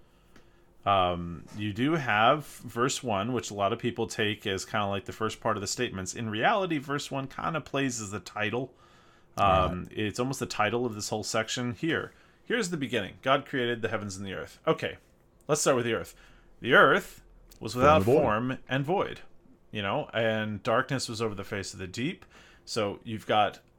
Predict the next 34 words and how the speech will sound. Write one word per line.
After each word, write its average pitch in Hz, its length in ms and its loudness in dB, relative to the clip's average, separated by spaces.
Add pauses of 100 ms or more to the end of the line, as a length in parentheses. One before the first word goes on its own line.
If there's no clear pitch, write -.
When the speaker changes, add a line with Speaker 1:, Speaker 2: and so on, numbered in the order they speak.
(140)
Speaker 1:
just - 400 -2
a 113 160 -2
water 101 500 0
world 95 440 -6 (840)
that 120 320 2
has 117 320 0
not 117 360 0
begun 120 800 0
the 107 220 -4
focused 127 720 -2
creative 107 800 -2 (140)
effort 98 380 -4 (240)
yet. - 340 -8 (800)
Now, 123 280 4 (560)
the 131 120 -2
immediate 180 400 2
question 127 580 2
would 107 180 -4
come 139 260 0
to 127 140 -4
your 110 80 0
mind 110 360 2
if 98 100 -8
you 117 60 -6
start 117 220 -4
to - 80 -10
realize 107 480 2
that 113 80 -6
verse 117 300 -2
one 110 300 -2
is, 101 440 -4
at 98 80 -6
least 123 560 0
literarily, 101 880 -2